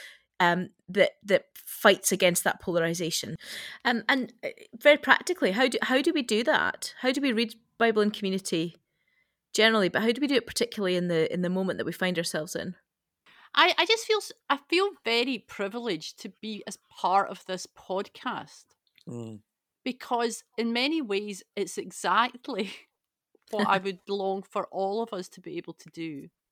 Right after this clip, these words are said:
Speaker 2: And I know for many people, they don't have groups of people that they can just have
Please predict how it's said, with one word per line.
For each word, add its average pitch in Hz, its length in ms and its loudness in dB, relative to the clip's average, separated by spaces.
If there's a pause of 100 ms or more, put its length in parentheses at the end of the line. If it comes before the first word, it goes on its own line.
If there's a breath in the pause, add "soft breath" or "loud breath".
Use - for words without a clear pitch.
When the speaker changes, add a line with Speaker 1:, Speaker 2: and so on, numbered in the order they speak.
(840)
Speaker 2:
And 214 140 0
I 220 60 0
know 269 180 -2
for 277 140 -2
many 214 340 -4
people, 170 640 -12 (760)
they 208 120 -4
don't 214 300 -4
have 180 340 -2
groups 190 280 -6
of 185 100 -18
people 180 320 -12
that 170 160 -12
they 175 100 -8
can 180 220 -16
just - 260 -12
have 160 280 -6